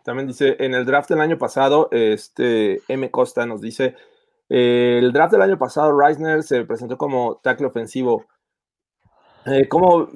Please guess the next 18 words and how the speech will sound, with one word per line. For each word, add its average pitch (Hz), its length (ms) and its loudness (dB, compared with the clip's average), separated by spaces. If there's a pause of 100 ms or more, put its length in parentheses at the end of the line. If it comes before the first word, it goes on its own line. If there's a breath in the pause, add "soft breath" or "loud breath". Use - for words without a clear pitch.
(120)
cómo 185 220 4
ven 196 380 2
reforzar 147 600 0
la, 147 220 0
el 135 160 -2
interior 135 260 -2
de 143 80 0
la 127 140 0
línea 160 520 -4
y 135 120 -8
moverlo 139 480 0
al, 107 540 -2 (340 loud breath)
al 113 140 -4
left 127 220 -2
tackle?". 117 380 -2 (920)
Me 139 140 -4
parece 151 300 -2
que, 175 80 4